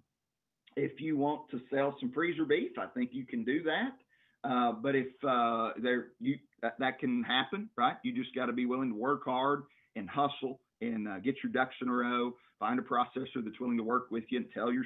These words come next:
story and merchandise on social media, et cetera, make it happen. But establishing a, a substantial regional fed beef, branded beef program of consequence, there's a lot of, I'm not saying it can't happen, 'cause I think it can. Um, but,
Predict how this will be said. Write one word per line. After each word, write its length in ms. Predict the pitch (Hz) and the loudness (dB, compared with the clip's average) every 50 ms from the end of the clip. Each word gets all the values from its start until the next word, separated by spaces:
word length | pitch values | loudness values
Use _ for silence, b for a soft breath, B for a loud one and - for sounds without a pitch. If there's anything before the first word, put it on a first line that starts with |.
| - - | -4 -4
story 360 | - 120 120 120 120 120 117 | -2 -2 2 2 2 2 2
and 80 | 101 98 | 0 0
merchandise 600 | 113 120 123 - 127 120 113 120 120 123 117 113 | -2 -2 -2 -2 0 2 4 4 4 2 2 0
on 280 | 120 123 123 123 120 113 - - | 0 0 2 0 0 -2 -2 -4
social 260 | 123 127 123 - 123 | -4 -4 -2 -2 0
media, 340 | 113 117 120 117 120 117 113 | 2 2 2 2 2 2 2
et 60 | 117 - - | 0 -2 -4
cetera, 320 | - 120 117 - - 120 110 | -4 -4 -4 -4 -2 -2 -2
make 180 | 110 113 - | 0 -2 -2
it 60 | 101 | -2
happen. 340 | 110 113 113 92 - - - b b b b b b b b b b b _ _ _ _ _ _ _ _ | -2 -2 -2 -2 -6 -10 -14 b b b b b b b b b b b _ _ _ _ _ _ _ _
But 140 | - 147 139 | 4 4 4
establishing 720 | 131 - - 160 160 165 165 170 170 - - 175 165 151 147 | 4 2 2 4 4 6 6 4 2 0 0 0 2 2 2
a, 220 | 135 135 - 131 | 2 0 -2 -4
a 60 | 127 - - | -6 -4 -4
substantial 720 | 135 123 - - - - 160 170 175 170 143 - 180 170 156 | -6 -6 -6 -8 -6 -2 0 2 2 0 2 2 2 2 4
regional 560 | 135 143 151 156 151 143 156 147 147 139 131 - | 6 6 6 6 4 2 0 0 0 -2 -2 0
fed 240 | - 147 143 139 123 | 0 2 2 2 2
beef, 220 | 135 135 139 135 135 - - - - _ | 4 4 4 2 0 -4 -12 -20 -10 _
branded 320 | 127 131 139 135 127 117 117 | 2 2 4 4 2 2 2
beef 180 | 135 135 135 - | 0 0 0 0
program 340 | - 139 131 120 127 123 113 | 0 0 2 2 0 0 -2
of 60 | 95 - - | -2 -6 -8
consequence, 640 | - 123 135 127 - 135 - - 143 143 143 139 - _ _ _ _ _ _ _ _ _ _ _ _ _ _ _ - _ _ | -6 -4 -4 -4 -6 -8 -6 -4 -2 -2 -4 -6 -10 _ _ _ _ _ _ _ _ _ _ _ _ _ _ _ -20 _ _
there's 160 | 113 120 107 | -8 -6 -2
a 40 | 113 | -2
lot 220 | 110 110 113 113 | 0 2 2 0
of, 80 | 117 - - | 0 -2 -4
I'm 120 | 104 107 | -6 -6
not 180 | 107 110 110 - - | -6 -6 -8 -6 -4
saying 160 | 120 117 117 | -2 -2 -2
it 100 | 110 - | -2 -2
can't 180 | - 131 127 120 | 0 0 2 2
happen, 320 | 127 123 127 131 160 160 - _ _ _ _ _ _ _ _ | 2 2 0 -2 -4 -10 -12 _ _ _ _ _ _ _ _
'cause 120 | 107 117 110 | -8 -8 -4
I 40 | |
think 200 | - 135 135 - | -4 -4 -4 -4
it 60 | 120 - - - | -6 -12 -10 -8
can. 360 | 156 165 151 123 92 85 - - _ _ _ _ _ _ _ _ _ _ _ _ | -4 -2 -2 -2 -2 -4 -10 -16 _ _ _ _ _ _ _ _ _ _ _ _
Um, 460 | 117 120 117 113 110 107 101 92 92 92 - _ _ _ _ _ _ _ _ _ - | 0 2 2 2 2 2 -2 -4 -8 -12 -16 _ _ _ _ _ _ _ _ _ -8
but, 200 | - 117 107 | -8 -8 -8